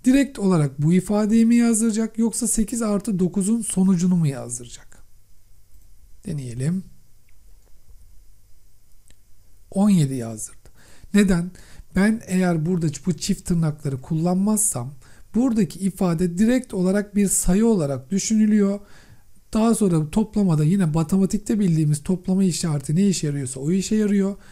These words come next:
Aynı şekilde çıkarma, çarpma, bölme, e, işaretleri de yine matematikteki karşılıklarını yapıyor. Sekiz ile dokuzu topladı ve on yedi sonucunu yazdırdı.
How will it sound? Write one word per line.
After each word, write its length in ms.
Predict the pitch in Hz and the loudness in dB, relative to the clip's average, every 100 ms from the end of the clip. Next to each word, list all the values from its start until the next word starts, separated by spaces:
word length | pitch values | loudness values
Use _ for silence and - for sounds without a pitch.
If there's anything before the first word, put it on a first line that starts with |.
| - | -6
Aynı 240 | 226 226 202 | 2 4 4
şekilde 440 | 180 165 156 170 | 2 0 0 -2
çıkarma, 540 | - - 180 160 160 | -4 -2 0 0 -2
çarpma, 420 | 156 175 170 180 165 | -2 -4 -2 -2 0
bölme, 320 | 165 170 185 180 175 - | 2 2 0 -2 -8 -8
e, 340 | 143 139 143 - - - - - - - | -6 -4 -6 -10 -20 -20 -20 -20 -18 -8
işaretleri 720 | 151 180 165 156 156 151 147 | 0 4 4 2 2 2 2
de 60 | 139 | 0
yine 220 | 147 147 | 0 0
matematikteki 720 | 147 151 151 147 - 151 170 | 0 0 0 0 -2 -8 -6
karşılıklarını 760 | - 147 135 151 151 156 160 190 | -2 -2 -2 -4 -4 -4 2 4
yapıyor. 440 | 202 196 196 185 - - - - - | 2 2 0 0 -6 -18 -20 -20 -10
Sekiz 400 | - 254 233 170 | -2 0 2 2
ile 140 | 147 143 | 2 0
dokuzu 360 | 156 190 214 | 0 0 0
topladı 640 | - 208 - 202 208 202 | 0 -2 0 0 0 0
ve 260 | 175 185 190 - - - | 0 -2 -4 -12 -14 -4
on 140 | 220 | 0
yedi 240 | 208 165 151 | 2 2 0
sonucunu 460 | 156 143 135 143 | -2 -2 -2 -2
yazdırdı. 500 | 165 139 127 120 117 | -2 -2 -6 -8 -12